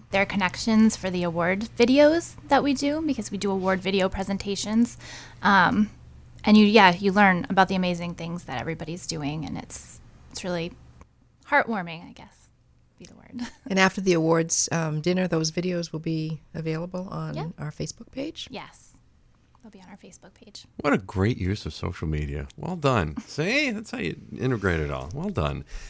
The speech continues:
Speaker 3: L A Metro Chamber. Becky and Jenny are in from the Chamber. All sorts of things happening. Business after hours going on tonight at Community Concepts in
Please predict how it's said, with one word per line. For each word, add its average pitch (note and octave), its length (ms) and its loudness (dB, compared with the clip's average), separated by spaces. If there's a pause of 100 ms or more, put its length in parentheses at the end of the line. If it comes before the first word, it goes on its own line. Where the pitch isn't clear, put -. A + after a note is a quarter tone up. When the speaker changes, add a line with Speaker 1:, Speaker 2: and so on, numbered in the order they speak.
(140)
Speaker 3:
L B2+ 160 4
A B2+ 60 8
Metro B2 400 6
Chamber. E3 640 2
Becky G#2+ 380 0
and F2+ 80 2
Jenny F#2 240 0
are E2+ 80 0
in F#2 240 0
from F#2+ 240 0
the F2+ 80 -2
Chamber. E2+ 420 0
All G2+ 200 0
sorts - 240 -4
of - 80 -8
things F#2+ 180 0
happening. F2 380 0
Business G2 320 0
after F#2+ 320 2
hours F2 320 2
going F2+ 220 2
on E2+ 140 0
tonight E2+ 340 -2
at - 100 -10
Community F2 320 0
Concepts F2 480 -2
in E2+ 240 0